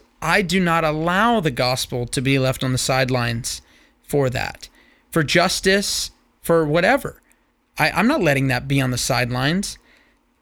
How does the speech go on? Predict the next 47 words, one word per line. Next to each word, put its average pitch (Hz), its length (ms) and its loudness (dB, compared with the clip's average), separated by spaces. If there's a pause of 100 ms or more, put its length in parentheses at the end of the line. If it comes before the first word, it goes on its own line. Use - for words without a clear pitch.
(140)
I, 170 220 2
I 175 140 4
don't 196 360 2
believe 175 720 0
that 151 280 2
you 160 240 0
can 170 200 2
take 160 360 0
anything 202 540 2
in 147 240 2
this 139 220 0
life 131 440 0
and 143 180 2
put 160 220 -2
God 143 260 2
on 196 100 0
the 196 80 0
side 123 460 0 (540)
and 143 160 2
just 143 180 2
say, 147 160 4
"Oh, 143 120 2
I'm 160 120 0
just 160 160 -2
gonna 147 120 0
run 147 220 2
with 143 140 -2
it 131 100 -8
this 139 220 -2
way." - 200 -8 (1160)
And 180 140 2
so 226 180 4
when 202 380 2
we 247 100 4
think 220 300 0
that 185 100 2
we 180 100 0
can 226 160 0
go 208 180 4
arm 180 280 2
in 165 120 0
arm 156 380 0
without 151 320 2
the 147 80 -8
cause 147 340 0
of 147 100 -4
Christ, 156 560 0